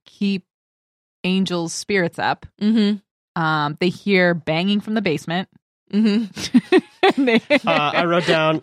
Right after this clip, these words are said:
Speaker 3: chukka chukka is
Speaker 2: Yeah, it's a
Speaker 3: what
Speaker 2: chukka chukka
Speaker 3: Cordy
Speaker 2: sound.
Speaker 3: described it as.
Speaker 2: <laughs>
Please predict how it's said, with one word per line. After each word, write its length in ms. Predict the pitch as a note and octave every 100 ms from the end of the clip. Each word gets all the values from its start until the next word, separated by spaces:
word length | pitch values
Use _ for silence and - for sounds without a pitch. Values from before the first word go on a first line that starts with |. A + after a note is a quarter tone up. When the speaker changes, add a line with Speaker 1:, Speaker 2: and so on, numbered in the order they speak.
| _
Speaker 3:
chukka 340 | - G#3+ - D#3
chukka 580 | - A3+ F#3 G#2+ F2+ A#2
is 60 | -
Speaker 2:
Yeah, 120 | A3
it's 80 | D3+
a 40 |
Speaker 3:
what 80 | C#3
Speaker 2:
chukka 180 | D4+ E3
chukka 40 | D#3+
Speaker 3:
Cordy 140 | D3+ D3
Speaker 2:
sound. 260 | F3 F3
Speaker 3:
described 380 | D#3+ - C3 C3+
it 80 | B2+
as. 420 | B2 C3+ - - _ _ _ _ _ -
Speaker 2:
<laughs> 180 | F3+